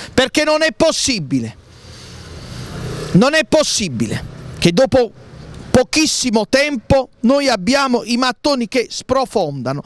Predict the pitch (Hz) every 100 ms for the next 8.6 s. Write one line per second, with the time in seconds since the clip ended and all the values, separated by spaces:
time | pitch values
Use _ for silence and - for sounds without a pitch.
0 | - - 277 - 285 285 254 202 165 -
1 | 156 147 135 - - 294 311 294 185 185
2 | 233 226 _ _ _ - - - 311 320
3 | 294 269 247 _ _ _ _ _ - -
4 | - 254 277 262 - 269 254 - 214 254
5 | - - 220 127 107 _ - 120 - -
6 | - - - - 294 294 269 285 277 -
7 | 285 269 240 - 240 240 226 - 151 117
8 | - 139 208 214 196